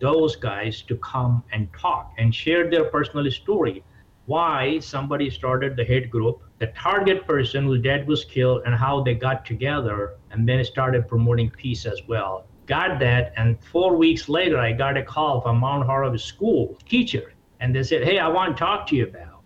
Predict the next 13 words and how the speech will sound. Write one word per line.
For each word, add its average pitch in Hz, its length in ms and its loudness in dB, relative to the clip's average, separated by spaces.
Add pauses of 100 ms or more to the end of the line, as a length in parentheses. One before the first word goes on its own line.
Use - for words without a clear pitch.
two 214 200 2
of 180 160 0
my 160 300 2
students - 880 -4 (240)
went 151 460 -2
to 165 60 -2
your 165 200 6
event 143 640 -2 (260)
and 120 140 0
attended 147 500 0
the 120 80 -2
whole 151 320 2
three-hour 135 840 0